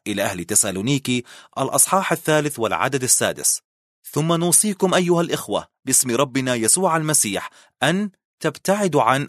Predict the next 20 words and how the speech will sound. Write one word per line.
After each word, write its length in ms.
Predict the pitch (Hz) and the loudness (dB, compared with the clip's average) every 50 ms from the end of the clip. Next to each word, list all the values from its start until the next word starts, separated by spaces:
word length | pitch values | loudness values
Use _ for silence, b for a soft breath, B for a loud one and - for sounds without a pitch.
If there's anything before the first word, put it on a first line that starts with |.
| - 123 | 0 0
أو 180 | 127 131 131 | 2 2 0
تتجنبوا 960 | 127 - 156 147 - 156 135 117 156 208 214 180 143 113 101 98 107 120 127 120 b b b b b _ _ | 0 -2 -2 2 4 2 4 4 2 2 2 2 2 0 0 0 0 0 0 -2 b b b b b _ _
كل 280 | - 185 156 107 95 | 0 2 2 2 0
أخ 360 | 90 - - 131 135 - - | -2 0 0 0 0 0 -2
يسلك 560 | 131 113 107 123 160 151 - - 156 143 - 147 | -4 -2 0 0 2 2 2 2 -2 0 0 0
بلا 360 | 135 107 131 131 123 117 110 | 0 2 2 2 4 2 2
ترتيب، 540 | - - 120 107 - - 123 101 90 69 - B B B B B B | 2 0 -4 -2 -2 -4 -2 -2 -2 -4 -8 B B B B B B
وليس 340 | 98 98 110 117 110 - 113 | 0 0 2 2 2 2 0
حسب 400 | 98 - - 123 - 117 98 95 | 0 0 0 0 0 0 0 0
التعليم 580 | 92 - - 98 82 92 104 107 104 101 90 - _ _ _ _ - | -2 -2 -4 -4 -4 -2 -2 -2 -2 -2 -4 -6 _ _ _ _ -6
الذي 440 | 104 95 101 101 87 104 101 - | -4 -2 -2 0 2 0 0 0
أخذه 520 | - 90 87 - - 101 90 92 80 92 98 | -2 -6 -6 -4 -4 -2 -2 -2 -4 -4 -6
منا." 380 | 95 98 90 82 71 - - - _ _ _ _ _ _ _ _ _ _ _ _ - | -6 -4 -6 -6 -8 -10 -12 -14 _ _ _ _ _ _ _ _ _ _ _ _ -6
وهو 200 | 107 101 117 120 | -4 2 2 4
لا 140 | 123 135 139 | 4 4 4
يعني 280 | 135 147 156 180 175 | 4 2 2 2 2
بذلك 440 | 151 123 107 95 127 151 151 139 - | 2 0 2 2 2 2 2 0 0
تقاليد 640 | - 123 - - 110 - - 110 104 110 110 92 104 | -2 -2 -2 -4 -8 -2 0 0 0 0 0 0 0
أحبار 400 | 87 73 - - 107 107 101 104 | 0 0 -2 0 0 0 0 0
اليهود، 520 | 98 95 101 98 98 156 160 107 - | -2 -2 -2 -2 2 2 0 0 0